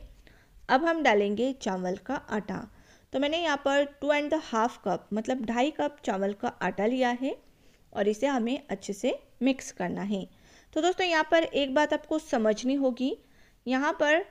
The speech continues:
चावल, जो चावल का आटा है, वो पुराने चावल का आटा है। तो इसमें मैंने दो कप पानी लिया है और साथ ही आलू पीसते वक्त भी पानी लिया था।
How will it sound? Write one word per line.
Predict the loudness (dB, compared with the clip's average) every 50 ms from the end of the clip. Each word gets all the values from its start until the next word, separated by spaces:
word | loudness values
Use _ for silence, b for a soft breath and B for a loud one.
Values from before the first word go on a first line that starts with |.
| b b b b b _ -2
चावल, | 2 2 2 4 4 4 4 2 2
जो | 0 0 2 4 4 4 2 -2 -4 -2
चावल | 0 2 4 4 4
का | 4 4 4 4
आटा | 4 4 2 2
है, | 2 0 -2 0
वो | 0 -2 -2
पुराने | -2 -2 0 2 4 4 4 4 2 2 2 0 0 -2 -4 -6 -8 -12 _ -4
चावल | -2 0 0 0 0 0
का | 0 -2 -2
आटा | -2 -2 -2 -2
है। | -2 0 -2 -2 -4 -6 b b b b b b b b
तो | -2
इसमें | -2 0 2 0 2
मैंने | 2 2 2 2 0 -2 -2 -4 -10 _ _ _ _ 0
दो | 0 0
कप | 0 -2 -4 -4 -2
पानी | 0 0 2 2 0 0
लिया | 2 2 2 2
है | 2 0 0
और | 0 0 0
साथ | -2 -4 -4 -4 -4
ही | -6 -8
आलू | -6 -2 0 2 2 2 0
पीसते | -2 -4 -8 -4 -2 0 0
वक्त | 2 0 -2 -4 -6
भी | -8 -4
पानी | -2 -2 0 0 0 0
लिया | 0 -2 -2 -4 -6
था। | -8 -10 -12 -12